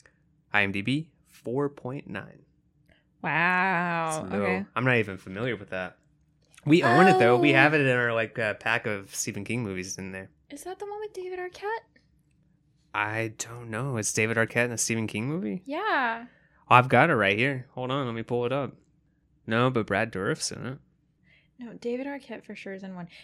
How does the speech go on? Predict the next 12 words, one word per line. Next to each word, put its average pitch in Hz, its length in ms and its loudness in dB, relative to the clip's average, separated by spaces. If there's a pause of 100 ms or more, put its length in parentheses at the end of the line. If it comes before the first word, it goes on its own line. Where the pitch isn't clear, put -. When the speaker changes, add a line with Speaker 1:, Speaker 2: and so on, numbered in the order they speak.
Speaker 2:
Yeah, 220 160 2
go 226 160 0
ahead. 285 220 0
Keep 269 220 -8
reading. 208 280 -2
I'm 185 80 -8
gonna 185 160 -6
find 190 280 -8
the 180 160 -6
David 180 380 -8
Arquette 165 360 -8
movie. 165 400 -8